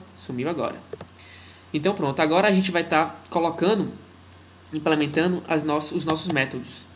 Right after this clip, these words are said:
Então eu vou voltar de novo no ponto H, certo? Vou copiar esses métodos. Copiar, vou, vou, vou agora no ponto M, colá-los aqui,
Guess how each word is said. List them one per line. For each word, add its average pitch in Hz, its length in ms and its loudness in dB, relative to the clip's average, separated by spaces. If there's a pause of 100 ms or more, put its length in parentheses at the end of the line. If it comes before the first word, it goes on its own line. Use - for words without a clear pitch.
(460)
Então 147 220 0
eu 151 40 4
vou 160 80 2
voltar 175 340 2
de 196 120 -2
novo 151 340 2 (220)
no 143 80 -8
ponto 131 260 -6
H, 139 320 -2 (200)
certo? - 400 -6 (580)
Vou 143 140 -6
copiar 160 540 -2
esses 185 220 -6
métodos. 156 580 -6 (1900)
Copiar, 147 680 -2 (160)
vou, 143 140 -2
vou, 139 200 -2
vou 135 280 -4
agora 131 240 -2
no 127 120 -6
ponto 127 340 -6
M, 185 320 0 (1040)
colá-los 135 500 0
aqui, 175 480 -2